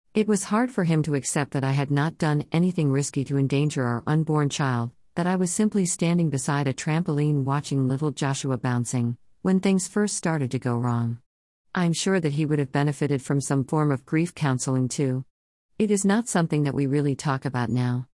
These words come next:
In society, we are not equipped with the helpful language to be able to comfort someone who has miscarried.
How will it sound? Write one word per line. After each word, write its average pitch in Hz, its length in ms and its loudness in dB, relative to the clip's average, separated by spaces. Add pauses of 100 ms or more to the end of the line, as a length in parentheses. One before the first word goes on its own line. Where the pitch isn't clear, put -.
(720)
In 196 140 4
society, 190 560 0
we 143 200 0
are 143 80 2
not 147 240 0
equipped 147 440 -4
with 147 100 -6
the 143 80 0
helpful 147 420 -2
language 135 420 -2
to - 100 -4
be 139 180 2
able 139 140 0
to 131 120 -2
comfort 143 360 -2
someone 143 360 0
who 139 100 0
has 143 160 -2
miscarried. 135 680 -2